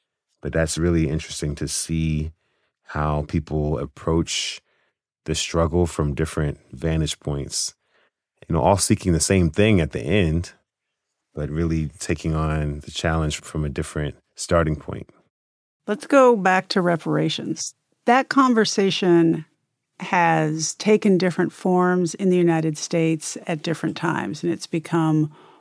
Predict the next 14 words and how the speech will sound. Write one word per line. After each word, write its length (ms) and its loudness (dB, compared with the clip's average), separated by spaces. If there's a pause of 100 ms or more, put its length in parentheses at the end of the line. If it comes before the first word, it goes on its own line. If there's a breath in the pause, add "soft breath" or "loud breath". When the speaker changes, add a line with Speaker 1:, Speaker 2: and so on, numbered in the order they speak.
(120 soft breath)
Speaker 2:
more 280 2
active 800 0 (100)
on 140 4
the 100 4
national 640 4 (720)
stage 800 2 (120)
and 180 6
less 260 2
active 400 -2
on 120 -4
the 80 -4
national 460 -4
stage. 580 -8 (120)
Since 800 2